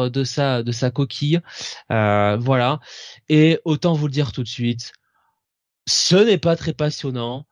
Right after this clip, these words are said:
<laughs> On s'emmerde beaucoup là-dedans. C'est, euh, c'est très guimauve. Voilà, hein, c'est, c'est apprendre beaucoup au premier degré. Alors je note, hein, euh, un sujet très sé-, je note sur un site de manga un sujet très sérieux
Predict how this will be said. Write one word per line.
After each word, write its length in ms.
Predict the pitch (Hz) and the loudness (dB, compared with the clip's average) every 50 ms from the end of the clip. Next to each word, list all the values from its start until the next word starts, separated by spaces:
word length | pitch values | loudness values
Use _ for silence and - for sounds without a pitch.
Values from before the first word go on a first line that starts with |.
| _ _ _ _ | _ _ _ _
<laughs> 240 | _ _ _ _ _ | _ _ _ _ _
On 320 | - 131 - - 123 139 180 | -4 -4 -2 -4 -4 -2 -2
s'emmerde 800 | - - - 143 151 151 139 131 131 151 180 185 - - 165 165 | -2 -2 -4 -2 -2 -2 -2 -2 0 2 2 2 2 0 -2 -4
beaucoup 340 | 151 147 151 151 - 170 165 | -4 -6 -8 -10 -8 -4 -2
là-dedans. 520 | 151 135 135 131 123 123 123 127 147 160 - _ - - - - - - - - - - - - - - _ | -2 -2 -2 -2 -4 -4 -4 -4 -6 -8 -10 _ -16 -16 -14 -14 -14 -14 -14 -14 -16 -16 -16 -18 -20 -18 _
C'est, 440 | - - - - 185 185 185 185 180 | -12 -10 -2 2 4 4 6 6 4
euh, 520 | 165 160 156 151 147 143 143 143 139 143 143 | 4 4 2 2 2 2 2 2 2 0 -2
c'est 200 | - - 156 147 | -4 -10 -12 -10
très 160 | - - 220 | -8 -6 -6
guimauve. 480 | 170 175 170 151 139 135 151 175 202 196 - _ _ _ _ | -4 -4 -4 -2 -2 -2 -4 -4 -8 -12 -14 _ _ _ _
Voilà, 220 | 139 131 117 110 113 | -6 -2 -2 -2 -2
hein, 420 | 131 143 120 113 120 139 143 139 | -4 -4 -6 -8 -6 -8 -8 -10
c'est, 340 | 127 - 131 117 113 113 117 | -10 -8 -6 -4 -4 -4 -6
c'est 140 | 113 - 135 | -4 -4 -2
apprendre 340 | 120 120 - - 156 151 139 | -4 -4 -4 -6 -8 -8 -8
beaucoup 340 | 139 139 - - 160 165 151 | -8 -10 -10 -8 -6 -6 -4
au 60 | 139 | -6
premier 280 | 127 - - 131 139 139 | -6 -8 -10 -6 -2 0
degré. 160 | 143 180 214 - - - | 2 0 0 0 -4 -4
Alors 140 | - 127 151 | -2 -2 0
je 120 | 156 156 196 | 0 0 2
note, 240 | 214 254 254 - | 2 2 2 2
hein, 160 | 202 208 233 - - - - - _ - | 0 -2 -2 -4 -8 -18 -20 -20 _ -6
euh, 420 | 120 131 131 131 127 127 127 127 127 - - - - - _ | -4 0 2 2 2 2 2 0 -4 -8 -16 -20 -20 -8 _
un 120 | - 190 196 | 0 0 0
sujet 400 | 190 - - 208 202 185 214 208 | 0 -2 -4 -4 -2 -2 -2 -2
très 320 | - - - - - 277 | -2 -4 -4 -2 -2 -2
sé-, 240 | 226 - - 220 - - | -4 -4 -8 -8 -8 -8
je 140 | 135 151 | -6 -4
note 140 | 190 233 233 | -2 -4 -4
sur 200 | - - 175 151 | -4 -4 -4 -4
un 80 | 143 147 | -4 -4
site 200 | - - 196 175 | -6 -10 -10 -8
de 80 | 160 | -6
manga 300 | 151 147 143 147 165 202 - | -6 -6 -4 -2 -2 -2 0
un 120 | - 160 170 | 0 -2 -2
sujet 280 | - - 160 165 180 | -2 -4 -4 -4 -4
très 240 | - - - - 202 | -4 -2 -2 -2 -2
sérieux 440 | - - - 180 160 - 175 190 | -2 -2 -2 -2 -2 -2 -4 -6